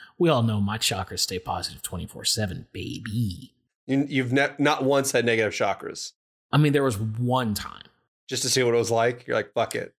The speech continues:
Speaker 1: Yeah.
Speaker 2: Let's give it a go."
Speaker 1: And you know what? Didn't love it. So we, we popped those babies back positive real quick.
Speaker 2: Do you wanna share with the audience how you get your chakras in the right place?
Speaker 1: No, that's, that's like when you blow out a candle and make a wish. If you say it out loud, it fucks with it.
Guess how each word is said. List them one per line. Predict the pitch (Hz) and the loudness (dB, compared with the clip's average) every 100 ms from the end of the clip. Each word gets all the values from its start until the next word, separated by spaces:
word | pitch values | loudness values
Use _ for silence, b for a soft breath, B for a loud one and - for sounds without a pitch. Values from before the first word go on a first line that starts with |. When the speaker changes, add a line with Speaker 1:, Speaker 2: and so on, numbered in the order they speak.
| _ | _
Speaker 1:
Yeah. | 107 117 | 2 2
Speaker 2:
Let's | |
give | 95 | 2
it | 113 | -2
a | 110 | 0
go." | 113 120 139 - | 2 0 -2 -2
Speaker 1:
And | 117 | 2
you | 127 | 4
know | 135 | 4
what? | 151 151 - | 2 -2 -2
Didn't | 139 143 | 0 2
love | 175 165 | 2 0
it. | - | -2
So | - 110 | -2 -2
we, | 123 - - | -4 -6 -6
we | 127 | -4
popped | 135 147 131 | 0 2 2
those | 147 139 | 0 0
babies | 143 135 123 | -2 -2 -2
back | 131 - | -4 0
positive | 147 147 107 110 | -2 0 -2 -2
real | 113 | -2
quick. | - 120 - _ _ _ | -2 -4 -6 _ _ _
Speaker 2:
Do | 131 123 | -10 0
you | 139 | 2
wanna | 139 | 2
share | - 143 127 | 2 2 2
with | 127 | 2
the | 123 | 4
audience | 120 123 120 | 4 2 0
how | 113 | -2
you | 107 117 120 | 0 -2 0
get | 117 113 | -2 0
your | 113 123 | -2 0
chakras | - 131 131 139 131 | 0 -2 0 -2 0
in | |
the | 139 | 0
right | 139 143 - - | 0 -2 -6 -2
place? | 165 180 - - - | -2 -2 -6 -12 0
Speaker 1:
No, | 127 143 123 113 | 2 4 4 2
that's, | 139 - | 2 0
that's | 139 - | 0 2
like | 151 131 98 - - | 2 0 -2 -10 -6
when | 131 123 | 0 2
you | 113 | 2
blow | 107 - 123 120 | -2 0 2 2
out | 113 | 0
a | |
candle | - 120 120 120 | -2 -2 0 -2
and | 110 | -2
make | 110 104 | -4 -4
a | 104 | -2
wish. | 101 110 - | -2 -2 -2
If | 101 107 | -2 -2
you | |
say | 101 - 123 | 0 2 4
it | |
out | 107 98 90 | 2 0 -2
loud, | 98 107 107 | -2 -2 -2
it | 90 | -6
fucks | - 117 110 - | -6 -4 -2 -2
with | 123 120 | -2 -2
it. | 123 | -4